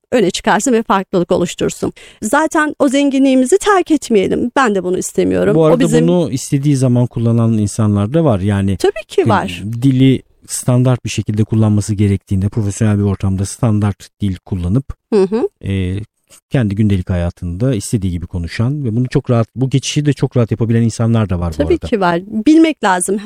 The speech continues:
Speaker 1: Yani özellikle Türkçeyi konuşuyorsak hakkını vermemiz lazım. Çıkardığımız mesela Galata meşru dediğimiz şeyler var.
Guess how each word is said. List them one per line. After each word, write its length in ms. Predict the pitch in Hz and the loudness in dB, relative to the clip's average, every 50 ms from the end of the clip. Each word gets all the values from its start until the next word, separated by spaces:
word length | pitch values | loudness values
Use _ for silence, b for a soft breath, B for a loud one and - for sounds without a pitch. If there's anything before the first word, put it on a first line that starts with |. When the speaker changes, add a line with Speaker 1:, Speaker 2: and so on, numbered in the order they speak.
| - - | -6 -4
Speaker 1:
Yani 380 | - 226 208 196 185 190 - - - | -2 0 0 0 0 -2 -4 -2 -2
özellikle 500 | 254 269 220 269 262 262 240 247 262 - | 0 0 2 0 0 -2 -2 -6 -8 -8
Türkçeyi 420 | - 294 277 - - 285 254 247 | -6 -8 -8 -4 -2 -4 -4 -2
konuşuyorsak 840 | - 285 240 247 - - - 247 240 - - 220 240 359 - _ b b b b b b b | -2 0 0 0 0 2 2 2 2 0 0 -2 -2 -2 -4 _ b b b b b b b
hakkını 400 | b 285 - _ - 247 277 311 | b -2 -2 _ -2 0 2 2
vermemiz 460 | 240 233 214 208 196 190 180 - - | 2 4 4 4 2 2 0 -2 -2
lazım. 340 | 156 147 156 - - - 202 | -2 -2 -2 -4 -4 -6 -6
Çıkardığımız 960 | - - - - 294 254 240 226 240 240 233 226 233 - - - - - - - - | -6 -4 0 2 2 2 2 2 0 0 0 -2 -2 -4 -6 -12 -12 -14 -14 -6 -2
mesela 480 | 185 240 - - 247 214 214 220 240 247 226 208 196 _ _ - | -2 0 0 2 2 2 2 2 0 -2 -8 -16 -20 _ _ -2
Galata 300 | 277 269 254 285 - 285 | 0 0 0 0 0 0
meşru 380 | 254 247 254 - - 254 247 214 | -2 0 -2 -2 -2 -2 0 2
dediğimiz 360 | 233 220 190 214 214 269 - | 2 2 2 2 2 0 0
şeyler 400 | - - 226 208 202 202 196 185 | 0 0 2 2 2 2 2 2
var. 260 | 165 165 170 165 - | 2 0 -2 -4 -6